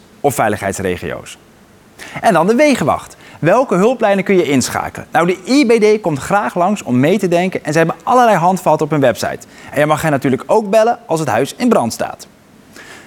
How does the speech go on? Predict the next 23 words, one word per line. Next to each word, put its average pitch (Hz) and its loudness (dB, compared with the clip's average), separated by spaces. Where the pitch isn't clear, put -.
En 240 2
dan 220 2
tot 196 -2
slot 202 0
geef 156 0
ik 151 -2
je 175 4
vier 185 2
tips 285 -2
waarmee 190 4
je 190 4
morgen 185 4
aan 139 -2
de 127 -2
slag 190 0
kan. 226 0
Tip 269 2
één. 277 2
Leg 165 2
contact - -2
tussen 143 -4
de 151 2
ciso 240 2